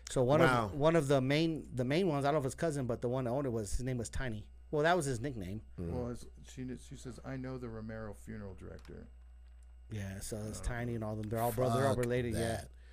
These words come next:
Speaker 2: I just think, I think
Speaker 1: And
Speaker 2: this
Speaker 1: you know, but you know what's so fucked up? My cousin,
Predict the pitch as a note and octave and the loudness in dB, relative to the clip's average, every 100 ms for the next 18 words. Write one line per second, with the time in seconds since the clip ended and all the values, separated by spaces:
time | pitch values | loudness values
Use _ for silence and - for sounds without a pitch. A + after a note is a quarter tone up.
0 | - - D3+ F3 F#3 F3+ E3 B2 - - | -20 -2 2 2 2 2 2 0 -8 -4
1 | D3+ G3+ G3 C#3 - - - - - - | 0 4 4 2 -6 -16 -20 -20 -20 -20
2 | - - - - - A#2+ D#3 F3+ F3 D#3 | -20 -20 -20 -18 0 4 6 6 6 6
3 | - E3+ D#3 B2+ C#3 - C#3 - B2+ G#2+ | 4 2 2 0 -2 0 -2 0 -2 -4
4 | - C#3 C3+ D#3 | -4 -2 -2 -4